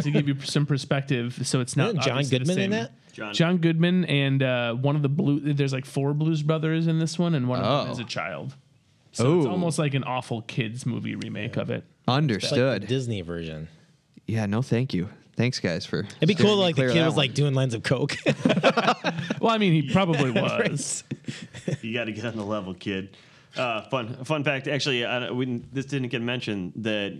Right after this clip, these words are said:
Speaker 3: uh, Frank Oz, Yoda, was, uh, the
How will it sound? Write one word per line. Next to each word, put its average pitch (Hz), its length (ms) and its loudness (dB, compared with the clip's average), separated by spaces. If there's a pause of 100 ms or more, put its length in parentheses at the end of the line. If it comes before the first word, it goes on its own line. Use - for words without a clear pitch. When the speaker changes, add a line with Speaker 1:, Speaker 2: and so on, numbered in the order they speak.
(120)
Speaker 3:
uh, 90 340 -4 (480)
Frank 120 280 -2
Oz, 110 320 -2
Yoda, 110 400 0
was, 104 400 -2
uh, 92 300 -4 (160)
the 92 240 -4